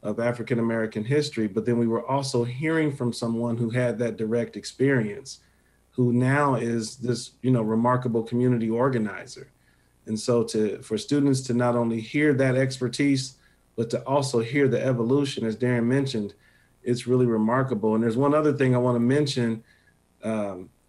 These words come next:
in the process of interviewing, uh, folks for Sharon's position as community liaison,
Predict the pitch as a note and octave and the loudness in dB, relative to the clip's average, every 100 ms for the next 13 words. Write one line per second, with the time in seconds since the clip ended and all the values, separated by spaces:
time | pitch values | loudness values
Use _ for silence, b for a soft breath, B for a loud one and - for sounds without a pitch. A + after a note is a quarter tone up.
0 | - A#2+ A2+ - D3+ D#3+ D#3+ D#3+ D#3+ D#3+ | -2 0 0 -2 0 0 0 0 0 0
1 | A2+ G#2+ - C#3 D#3 B2 A#2+ A#2+ A2+ A2 | -4 -4 -2 2 2 2 2 2 2 2
2 | A2 A2 _ _ _ _ _ G2+ G2+ G2 | 0 -4 _ _ _ _ _ -6 -6 -6
3 | - C3+ C3 B2+ - B2 A#2+ A#2 - A#2+ | -2 0 2 -2 -2 2 2 2 0 -2
4 | A#2 A#2+ A#2+ A#2+ A2 - _ A2+ G#2+ B2+ | 0 0 0 -2 -4 -10 _ -6 0 0
5 | C3 A#2 A2 A2 A#2+ B2 A#2+ A2 A2 G#2+ | 2 -2 -2 -4 -2 0 2 0 -2 0
6 | A2 A#2+ B2 A2 F#2+ F#2 C3+ | -2 0 0 0 -4 -8 -14